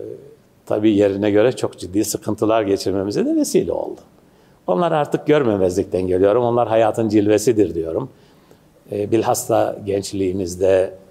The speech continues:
e, Müslümanların havaya hakim olmadıkları o dönemlerde büyük körükçü soyadı. Doğruyu söylemek lazım. Bizim için, e, yerine gel-, yerine göre, e, yeri geldi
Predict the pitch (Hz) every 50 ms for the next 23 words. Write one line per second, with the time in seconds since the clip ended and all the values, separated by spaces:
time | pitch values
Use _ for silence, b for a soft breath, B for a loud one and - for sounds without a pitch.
0 | _ _ _ _ _ _ _ _ - 101 92 95 95 90 90 90 90 - - -
1 | 92 92 95 92 92 95 98 95 92 98 92 92 95 98 95 87 - - 92 87
2 | 87 - - 101 - - 107 104 92 95 95 87 95 - - 92 92 98 95 92
3 | 92 90 90 92 90 92 95 90 90 92 98 95 92 98 98 101 98 - - 95
4 | 92 85 - - 107 - - 95 90 92 90 87 113 151 185 - B B B B
5 | B B B B B B - - 110 104 104 110 117 110 - - 87 87 92 92
6 | 95 - - 98 101 104 139 135 110 101 101 104 101 - - 156 165 - - -
7 | - - 110 98 98 98 101 95 95 98 98 98 104 98 95 101 101 90 98 95
8 | 95 101 101 - 110 101 92 95 92 90 95 101 90 92 90 104 139 156 170 151
9 | 139 120 107 104 104 98 90 92 92 98 95 95 92 92 - 165